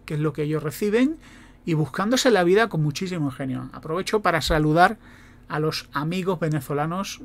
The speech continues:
Entre, tengo varios amigos venezolanos y, y... y mi total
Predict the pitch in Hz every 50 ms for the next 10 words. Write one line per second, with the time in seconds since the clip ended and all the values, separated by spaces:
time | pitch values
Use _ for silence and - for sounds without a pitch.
0 | - - 160 147 - 147 147 143 - - - - - 202 202 196 151 139 190 196
1 | 190 175 156 127 - 151 156 156 151 147 135 151 143 135 - - 139 151 165 180
2 | 202 220 220 - - - - - - - - - - - - - _ _ - 156
3 | 147 139 135 135 139 143 147 - - - - - - 156 147 - - - - -
4 | - - - - - - - - - - - - 180 156 156 156 151 - 151 151
5 | - 185 196 202 196 196 190 175 160 -